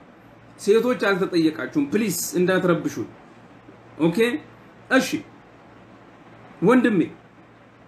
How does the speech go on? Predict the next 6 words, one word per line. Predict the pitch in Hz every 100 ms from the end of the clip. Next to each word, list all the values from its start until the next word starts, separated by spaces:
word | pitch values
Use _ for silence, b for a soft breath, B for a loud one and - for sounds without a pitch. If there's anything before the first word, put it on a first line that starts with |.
| - - - - - - -
የወር | 151 262 285 285 269 240
አበባ | 220 220 180 180 190 - - - - -
በሴት | 208 233 220 - 277 269 202
ልጅ | 220 180 202
ላይ | 190 180
መምጣት | 175 208 202 - 165 202 -